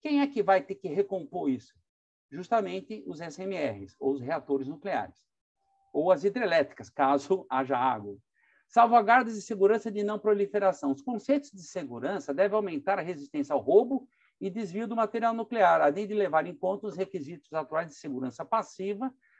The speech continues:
das gerações três plus e quatro dos reatores nucleares.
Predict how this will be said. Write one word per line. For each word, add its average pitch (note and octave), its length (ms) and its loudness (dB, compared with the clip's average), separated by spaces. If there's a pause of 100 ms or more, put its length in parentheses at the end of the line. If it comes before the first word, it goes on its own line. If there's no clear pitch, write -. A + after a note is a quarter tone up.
(120)
das E3+ 160 2
gerações F3 580 0 (760)
três F#3+ 240 8
plus A3 680 0
e C#4 120 -6
quatro G3+ 480 2
dos G3 160 -10
reatores F#3+ 500 0
nucleares. D#3 500 -4